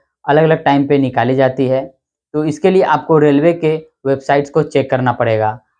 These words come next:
और इसके लिए आप हमारे वेबसाइट को भी चेक कर सकते हैं डब्ल्यू डब्ल्यू डब्ल्यू डॉट बेस्ट फैक्ट फेयर डॉट कॉम, या फिर आप हमारे YouTube चैनल को भी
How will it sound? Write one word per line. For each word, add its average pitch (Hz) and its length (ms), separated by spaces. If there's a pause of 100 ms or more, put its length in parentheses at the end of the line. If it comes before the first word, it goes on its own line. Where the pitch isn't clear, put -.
(120)
और 135 100
इसके 156 260
लिए 190 120
आप 185 220
हमारे 175 260
वेबसाइट 170 320
को 175 80
भी 165 80
चेक 147 220
कर 151 120
सकते 147 240
हैं 156 100 (140)
डब्ल्यू 135 340
डब्ल्यू 151 320
डब्ल्यू 135 320
डॉट 135 240 (160)
बेस्ट 143 260
फैक्ट 151 180
फेयर 135 340
डॉट 117 240
कॉम, 113 240
या 139 140
फिर 160 120
आप 147 140
हमारे 135 260
YouTube 131 260
चैनल 123 260
को 120 120
भी 135 200